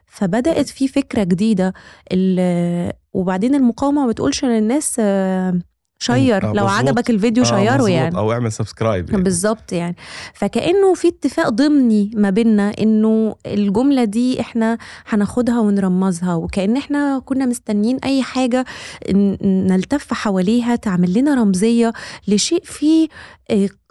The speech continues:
Speaker 1: يعني قليل من القوة. إحنا، هو مش قليل، هو كثير طبعًا
Speaker 2: طبعًا.
Speaker 1: وفق الإمكانيات، بس إحنا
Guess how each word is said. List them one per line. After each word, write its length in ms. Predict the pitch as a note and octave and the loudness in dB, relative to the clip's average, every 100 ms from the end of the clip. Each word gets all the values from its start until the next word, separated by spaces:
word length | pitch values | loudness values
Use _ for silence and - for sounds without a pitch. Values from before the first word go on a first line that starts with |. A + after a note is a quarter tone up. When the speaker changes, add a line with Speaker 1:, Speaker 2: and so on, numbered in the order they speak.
| _ | _
Speaker 1:
يعني 380 | F3+ F#3+ F#3 F#3 | -2 -2 0 -2
قليل 460 | - - G3 D4+ C#4+ | -2 -2 0 2 4
من 120 | B3 | 4
القوة. 640 | A3 - C#4 C#4 A#3 F3 - | 0 0 0 2 0 -2 -4
إحنا، 520 | A#3 - B3+ B3+ B3+ B3 - - - - | -6 -2 0 2 0 -4 -14 -20 -20 -4
هو 220 | F3 C4 | 0 2
مش 200 | C4 G#3 | 0 -2
قليل، 360 | - F#3 G3 F#3+ | -2 0 2 2
هو 200 | E3 E3+ | 0 -2
كثير 400 | - D#3+ B3 B3 | -4 -2 2 2
طبعًا 360 | - G3 F3 F3 | 2 -2 0 2
Speaker 2:
طبعًا. 100 | F3+ | 2
Speaker 1:
وفق 240 | F3+ - | 0 -4
الإمكانيات، 800 | F#3+ E3+ F3+ F3+ E3+ E3+ F3 E3+ | -2 -2 -4 -2 0 2 0 -2
بس 260 | G3 - A3+ | -6 -8 -6
إحنا 460 | C#4+ - C4+ A#3+ | -8 -4 -2 0